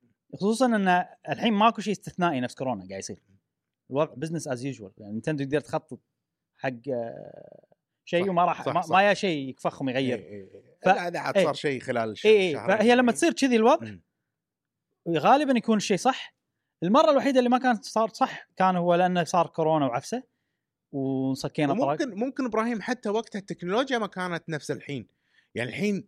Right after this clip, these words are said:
Speaker 2: ال-، تكنولوجيا الجرافيك كارد والأشياء و-، وحتى الموبايلات وغيرها،
Speaker 1: مم.
Speaker 2: يعني وصلوا مرحلة متقدمة جدًا بال-، ب-، خلينا نقول حجم ال-،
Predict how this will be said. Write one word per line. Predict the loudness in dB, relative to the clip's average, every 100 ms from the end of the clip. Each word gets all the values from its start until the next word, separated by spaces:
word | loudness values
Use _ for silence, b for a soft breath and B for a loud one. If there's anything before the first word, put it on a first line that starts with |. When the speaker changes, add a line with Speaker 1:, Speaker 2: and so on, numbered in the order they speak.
| -4
Speaker 2:
ال-، | -2 -2 -4 -4 -4 -6 -10
تكنولوجيا | -8 -6 -6 -8 -10
الجرافيك | -6 -6 -8 -10
كارد | -6 -6 -6
والأشياء | -10 -12 -12 -8 -4 -4 -6 -10
و-، | -12 -14 _ _ _ -16
وحتى | -14 -8 -6 -4
الموبايلات | -6 -6 -6 -4 -6 -6
وغيرها، | -6 -4 -4 -6
Speaker 1:
مم. | -10
Speaker 2:
يعني | -14 -12
وصلوا | -8 -4 -4
مرحلة | -4 -8 -8 -8
متقدمة | -8 -8 -6 -6
جدًا | -6 -6 -6 -6 -6
بال-، | -6 -6 -8 -12 -16 B B -8
ب-، | -6 -4 -6
خلينا | -8 -8
نقول | -6 -6
حجم | -6 -6
ال-، | -6 -6 -6